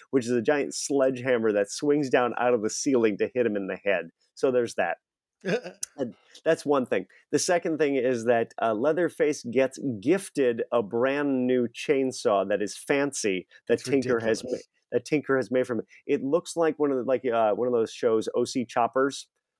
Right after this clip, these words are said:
Speaker 1: or, or
Speaker 2: Oh.
Speaker 1: similar, where it's like, "Here's your super tricked out, chromed out, ultra
Speaker 2: Gold.
Speaker 1: chainsaw." Gold and brass and polished silver,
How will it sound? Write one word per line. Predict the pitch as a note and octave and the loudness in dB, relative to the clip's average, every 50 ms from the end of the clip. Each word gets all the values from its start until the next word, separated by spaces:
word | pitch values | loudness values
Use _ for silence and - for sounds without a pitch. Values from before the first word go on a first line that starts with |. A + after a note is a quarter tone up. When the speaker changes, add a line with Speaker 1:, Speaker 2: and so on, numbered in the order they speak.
| _ _ | _ _
Speaker 1:
or, | - C3+ C#3 B2 - | 0 0 0 0 0
or | - C3 | 0 0
Speaker 2:
Oh. | C3 | 0
Speaker 1:
similar, | - - D#3 C#3 C#3 C#3 C#3 C#3 C#3 C3 | 2 0 0 0 0 0 0 0 0 0
where | C3 A#2+ B2 A#2+ | 0 2 2 2
it's | A#2 A2+ - - | 2 2 2 0
like, | A#2 G#2 G2 - | 0 0 0 -2
"Here's | - A#2+ D3 D#3 C3+ A#2+ | -2 0 0 0 2 2
your | C3+ B2 | 0 0
super | - - - D#3+ D3+ - C3+ B2 - - | 0 -2 -2 -2 0 2 0 -2 -2 -4
tricked | - - C#3+ - _ _ | -2 -2 -2 -2 _ _
out, | C3+ A#2+ A#2+ A2 - _ | 2 2 2 0 -4 _
chromed | - - - - C3+ C#3+ C#3 C#3 C#3+ C#3 C#3 C3+ A#2+ | -20 -20 -10 -2 0 0 0 2 0 0 0 2 2
out, | B2 A#2+ A#2+ A#2 A2+ - - _ _ - | 2 4 4 2 2 0 -4 _ _ 0
ultra | C#3 C#3+ C#3+ - - - C#3+ C3+ B2 A#2+ A#2 G#2+ - - - | 2 2 2 0 -2 -2 0 2 2 2 2 0 -4 -4 -2
Speaker 2:
Gold. | C3 B2+ F#3+ G#3+ A#3+ A#3 | 2 4 4 4 4 4
Speaker 1:
chainsaw." | - A#2+ G#2+ G2+ G2 F#2 - _ - _ _ _ _ _ _ _ _ _ - B2 | 2 2 4 4 2 0 -4 _ -20 _ _ _ _ _ _ _ _ _ -16 -8
Gold | G#2 - F3+ F#3 G3 F#3+ F#3+ F#3+ F#3 F3+ F3+ E3+ C#3 - - - | -2 0 2 2 4 4 2 2 4 2 2 0 -2 -6 -4 0
and | B2+ C3 A#2+ A#2+ G#2+ | 0 2 2 2 0
brass | G#2 D3+ E3+ F#3 F3 D#3+ D#3 C#3+ D3+ D#3+ - - | 0 0 0 2 2 4 4 2 2 0 -2 -2
and | D3 B2 A2 - | -2 -4 -4 -6
polished | - - C#3+ B2+ B2 A#2 A#2 - - - - | -4 0 0 2 2 2 0 -2 -4 -10 -4
silver, | - E3+ E3 D#3 D#3 C#3 C3+ C#3 C3+ C3 B2+ | -2 0 2 2 2 2 2 2 2 2 0